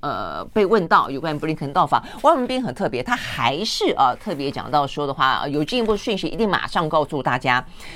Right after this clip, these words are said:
所以你会发现，呃，这个，呃，就是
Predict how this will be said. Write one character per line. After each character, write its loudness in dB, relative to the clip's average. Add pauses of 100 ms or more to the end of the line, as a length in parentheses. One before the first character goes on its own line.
所 0
以 2
你 2
会 2
发 0
现， -2
呃， 0
这 -4
个， 2
呃， -4
就 -10
是 -2